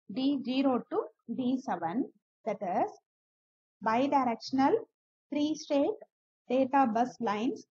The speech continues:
connected to the system data bus. Then pin number nine, clock zero, that is clock input of counter zero.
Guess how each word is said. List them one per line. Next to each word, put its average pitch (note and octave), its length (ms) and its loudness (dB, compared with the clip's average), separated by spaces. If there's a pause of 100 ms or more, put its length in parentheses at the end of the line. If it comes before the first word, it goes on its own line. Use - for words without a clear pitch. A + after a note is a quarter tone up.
(180)
connected C#4 380 -2
to B3+ 80 -2
the A3+ 180 2 (360)
system D#4 520 0 (220)
data A#3+ 540 2
bus. C#3 140 -8 (380)
Then B3 440 2 (440)
pin C#4+ 160 8
number C4 520 8 (260)
nine, A#3+ 580 4 (220)
clock C#4 340 6 (220)
zero, C#4 600 4 (760)
that A#3+ 160 0
is C#4 200 -2
clock C#4+ 340 6
input C4 420 -2
of A#3 320 4 (260)
counter C4+ 540 4 (260)
zero. B3+ 680 2